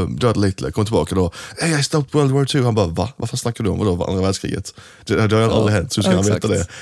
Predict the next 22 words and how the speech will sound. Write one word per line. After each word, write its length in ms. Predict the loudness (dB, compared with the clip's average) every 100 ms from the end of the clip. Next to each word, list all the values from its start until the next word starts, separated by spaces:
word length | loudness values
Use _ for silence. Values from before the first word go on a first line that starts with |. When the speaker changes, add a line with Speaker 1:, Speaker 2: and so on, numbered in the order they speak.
| -2
Speaker 1:
"Åh, 140 | 2
jag 100 | 4
Speaker 2:
Ja. 140 | 4 4
Speaker 1:
åkte 200 | 2 2
tillbaka 260 | 0 0
och 40 | 0
stoppade 320 | -2 0 2
nine 80 | 2
eleven." 260 | 0 0 -2
"Nej, 160 | -2 -4 -4
vad, 140 | -4
vad, 120 | -4 -6
vad 80 | -8
fan 80 |
snackar 240 | -4 -2 -2
du 60 |
om? 100 | -2
Det 60 | -2
har 40 | -2
aldrig 160 | 0
hänt." 260 | -2 -4 -4
Speaker 2:
Ja, 340 | -2 0 0